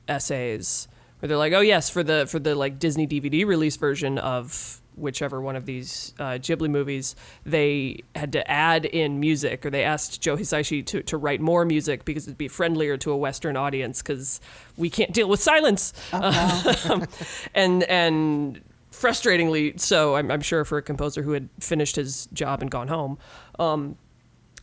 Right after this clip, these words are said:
Speaker 1: but yeah, the, the only, and, like, I could remember the main theme of Seven Samurai 'cause it, it's, it's used pretty frequently throughout. And then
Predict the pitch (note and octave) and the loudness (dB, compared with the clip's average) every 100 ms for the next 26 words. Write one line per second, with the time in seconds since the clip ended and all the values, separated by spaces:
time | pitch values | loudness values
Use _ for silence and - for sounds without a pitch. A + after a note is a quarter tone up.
0 | - F3 D#3+ - _ - _ _ _ _ | -4 0 0 0 _ -20 _ _ _ _
1 | _ _ _ - F3+ C3+ F3 F3+ F3 G3 | _ _ _ 0 2 2 0 0 2 4
2 | G#3+ A#3+ G3 F#3+ F#3 F3 C#3 - E3+ F3+ | 4 4 4 6 6 4 2 0 0 2
3 | E3 E3+ G#3 G3 F3 E3 E3 - D#3+ D3+ | 0 2 2 2 4 4 4 0 0 0
4 | C#3+ C3 C#3+ C#3 - C#3 C#3+ - C#3 B2 | 0 0 -2 -4 -4 -2 -2 -2 -4 -4
5 | A#2 G2+ A2+ - - A#2+ C#3+ - - D3 | -6 -6 -8 -8 -4 -4 -4 -6 -6 -8
6 | - D#3 C#3 - - D3+ C#3 D#3 B2+ C3 | -4 -4 -4 -2 -2 -2 -4 -8 -6 -4
7 | C3+ B2 - C#3 C3 - E3+ E3 D#3+ D#3 | -4 -6 -4 -4 -2 0 2 4 4 2
8 | D#3 | 0